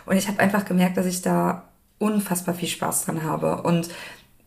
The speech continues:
teilweise schon so beim Spazierengehen mir Reels im Kopf ausdenke und Reels in meinem Kopf entstehen. Und ich wusste gar nicht, dass ich diese <laughs> Fähigkeit dazu habe,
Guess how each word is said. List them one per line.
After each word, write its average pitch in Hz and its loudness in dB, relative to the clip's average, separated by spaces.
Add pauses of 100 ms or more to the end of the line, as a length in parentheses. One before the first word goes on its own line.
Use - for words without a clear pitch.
(600)
teilweise 202 6
schon 196 4
so 190 0
beim 180 2
Spazierengehen 185 2
mir 180 6
Reels 196 8
im 180 0
Kopf 196 -6
ausdenke 175 4
und 180 2 (720)
Reels 208 6
in 185 2
meinem 180 4
Kopf 220 -2
entstehen. 156 2
Und 180 0 (160)
ich - -8
wusste 240 8
gar 202 10
nicht, 202 4
dass 180 4
ich 180 0
diese 170 4 (640)
<laughs> - -20
Fähigkeit - 6 (120)
dazu 175 4
habe, 175 8